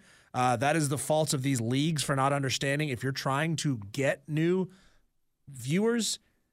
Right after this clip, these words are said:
if you hide it behind a paywall, you're automatically gonna lose most of the people who wanna try to get into your sport.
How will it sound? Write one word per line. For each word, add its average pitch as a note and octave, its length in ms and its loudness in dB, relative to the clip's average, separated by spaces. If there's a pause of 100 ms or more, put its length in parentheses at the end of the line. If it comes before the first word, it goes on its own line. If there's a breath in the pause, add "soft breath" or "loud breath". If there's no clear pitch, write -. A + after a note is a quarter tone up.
(400)
if C#3 160 0
you G3+ 100 4
hide F3 240 6
it G#3+ 60 2
behind F3+ 280 2
a D3 40 -4
paywall, F3+ 560 0
you're C#3+ 180 2
automatically D#3 640 2
gonna C3+ 160 0
lose B2+ 340 2
most C#3+ 480 0
of C#3+ 60 -2
the C#3+ 80 -4
people C#3 300 -2
who A2+ 80 0
wanna B2 260 0
try B2 200 -4
to A#2 60 -2
get G#2+ 180 -2
into G#2+ 160 -4
your G2+ 120 -4
sport. - 340 -4